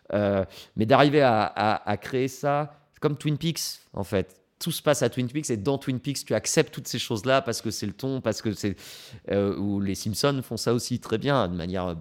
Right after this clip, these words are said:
plus vaste parce que il y a le monde entier, mais il y a, c'est Springfield, il y a le monde entier dans Springfield. Et, euh, et donc je pense que ça c'est très lié aussi au,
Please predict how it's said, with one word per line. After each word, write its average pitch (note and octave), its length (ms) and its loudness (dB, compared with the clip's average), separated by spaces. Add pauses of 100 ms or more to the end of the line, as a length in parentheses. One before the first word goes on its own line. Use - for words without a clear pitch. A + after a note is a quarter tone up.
plus F#2 140 -12
vaste C3 320 -2
parce F2 160 -12
que - 80 -10
il C#2+ 480 -8
y E2+ 60 -2
a F2+ 40 0
le G2 60 0
monde G#2+ 160 0
entier, B2 260 0
mais A2+ 120 0
il F#2+ 180 -2
y - 20 -12
a, - 40 -12
c'est - 160 -8
Springfield, A2+ 560 -4
il - 60 -12
y F#2 40 -2
a - 20 -2
le F#2+ 60 -4
monde G2 140 -4
entier G2 180 -6
dans F#2+ 80 -6
Springfield. G#2+ 500 -8 (380)
Et, G#2+ 160 4
euh, G#2 140 4 (760)
et A2+ 80 0
donc F#3 160 2
je - 60 -10
pense F#3 180 -2
que D3+ 80 -4
ça E3+ 160 -2
c'est B2+ 200 -8
très - 180 -6
lié D#3+ 160 -2
aussi D#3 300 -6
au, A#2+ 200 -2